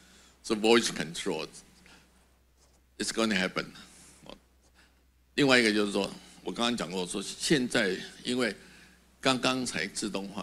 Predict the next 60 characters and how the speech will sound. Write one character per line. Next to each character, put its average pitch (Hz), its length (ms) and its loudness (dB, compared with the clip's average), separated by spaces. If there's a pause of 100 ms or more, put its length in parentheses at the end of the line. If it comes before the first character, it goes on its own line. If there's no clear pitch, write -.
A 87 140 -4
I 85 160 -4
的 78 120 -10
话， 80 220 -12
车 143 200 2
子 117 220 -6
这 - 180 -8
坏 120 220 0
掉 95 180 -2
很 90 220 -12
难 85 180 -12
修 85 240 -8
理， 80 200 -14
很 85 120 -18
难， 92 220 -14 (500)
很 - 80 -18
麻 104 200 -4
烦 101 260 -4
呢， 78 100 -12 (200)
我 - 80 -18
还 104 160 -8
修 101 240 -8
理 92 60 -8
好 92 120 -10
几 90 160 -12
天。 78 240 -16 (1900)
未 147 160 8
来 113 120 8
它 120 140 2
可 - 200 0
能 90 80 0
有 90 180 0 (380)
A 110 120 6
I 110 80 4
的 101 120 0
chip - 240 2 (160)
可 117 100 2
以 113 60 4
自 - 260 2
动 101 260 -2
detect - 440 0
到 92 220 0 (160)
车 117 180 -2
子 95 100 -8
什 - 180 -8
么 76 120 -10
问 87 200 -8
题， - 120 -20 (720)
这 127 100 -4
样 117 80 -2
汽 117 160 0
车 104 120 2
厂 85 200 -6
就 90 120 -6
省 78 200 -8
了 78 80 -12
很 80 100 -12
多 73 200 -18
力 73 180 -20
气。 - 120 -16